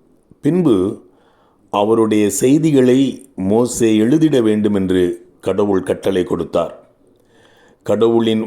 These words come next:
வாய்மொழிகள் எழுத்து வடிவில் வந்ததே திருமறை. கடவுளின் செய்தி மக்களின் மொழியில் தரப்பட்டது. முதல் முறையாக எபிரேய மொழியில் தரப்பட்டது.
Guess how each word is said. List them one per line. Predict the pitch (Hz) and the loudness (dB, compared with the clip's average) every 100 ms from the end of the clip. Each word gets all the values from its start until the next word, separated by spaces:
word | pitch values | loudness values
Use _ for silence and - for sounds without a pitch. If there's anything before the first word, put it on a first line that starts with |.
| 101 | -2
வாய்மொழிகள் | 95 107 110 107 107 107 151 - - _ _ _ - | 0 0 0 0 2 2 0 -2 -10 _ _ _ -4
எழுத்து | 104 123 170 - 180 | 2 2 2 0 0
வடிவில் | 156 123 120 113 | 0 0 0 0
வந்ததே | 98 98 101 98 92 92 - - _ | 0 2 2 2 0 -2 -10 -20 _
திருமறை. | 110 107 101 92 87 76 - _ _ _ _ _ _ _ _ _ | -2 0 0 0 -2 -6 -16 _ _ _ _ _ _ _ _ _
கடவுளின் | 113 113 147 143 131 120 | -4 0 2 2 2 0
செய்தி | 104 113 113 110 101 92 - | -2 0 0 0 0 -2 -6
மக்களின் | 90 95 - - 131 120 | -4 -4 -4 -2 0 0
மொழியில் | 104 92 92 92 87 - - - | 0 0 0 0 -2 -8 -10 -4
தரப்பட்டது. | 90 87 95 - 85 85 - - _ _ _ _ _ _ _ - | -2 -2 -4 -4 -4 -4 -8 -16 _ _ _ _ _ _ _ -6
முதல் | 101 101 98 | -2 0 0
முறையாக | 95 95 92 90 113 139 - - _ | 0 2 0 0 -2 -4 -8 -20 _
எபிரேய | 98 101 123 139 143 143 | -4 -2 0 2 2 0
மொழியில் | 113 101 98 90 90 - | 0 0 0 -2 -6 -4
தரப்பட்டது. | 90 87 - 78 85 87 | -2 -2 -4 -4 -4 -4